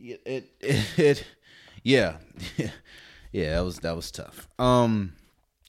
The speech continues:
Chargers, Bills, again, the Bill, <laughs> the, the Chargers, uh, Justin Herbert, while he looks good,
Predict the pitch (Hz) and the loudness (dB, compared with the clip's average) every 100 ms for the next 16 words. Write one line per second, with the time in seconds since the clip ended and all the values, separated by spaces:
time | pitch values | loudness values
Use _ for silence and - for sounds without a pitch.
0 | - - - 127 127 123 113 117 123 123 | -20 -4 4 6 6 4 2 6 6 6
1 | 120 - - - - - - 104 107 104 | 2 -6 -18 -20 -20 -20 -10 -2 0 0
2 | 98 107 135 - 131 - - - - 110 | 0 2 2 0 -6 -6 -6 -10 -8 -6
3 | - 117 104 143 139 135 131 127 110 - | -6 -4 2 6 6 6 4 0 -4 -8
4 | 92 104 107 147 147 151 139 135 131 127 | -8 -4 4 4 4 2 4 4 4 2
5 | 120 - - - - 123 120 123 117 143 | -2 -6 -20 -20 -2 2 4 2 4 4
6 | 123 104 131 135 131 123 | 4 6 8 10 8 4